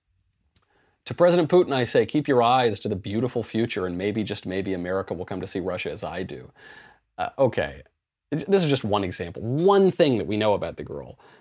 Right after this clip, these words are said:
is she pushes Russian propaganda and loves Vladimir Putin. So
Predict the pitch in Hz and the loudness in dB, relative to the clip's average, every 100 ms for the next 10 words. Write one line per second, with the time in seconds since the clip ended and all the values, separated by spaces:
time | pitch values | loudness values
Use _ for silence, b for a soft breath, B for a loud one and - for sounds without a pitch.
0 | b _ - 110 98 92 - - - - | b _ 2 4 4 2 -2 -8 -10 -8
1 | - 110 92 87 - 113 - 90 - 92 | -4 0 0 -2 0 0 0 -2 -2 -2
2 | - 92 92 90 90 78 82 82 90 95 | -2 -4 -4 -2 -2 -4 -8 -6 -4 -4
3 | 71 80 - 90 95 101 - - 85 85 | -4 -10 -12 -12 -10 -10 -10 -8 -8 -8
4 | 82 - 95 101 98 117 101 | -8 -6 -4 -6 -2 0 0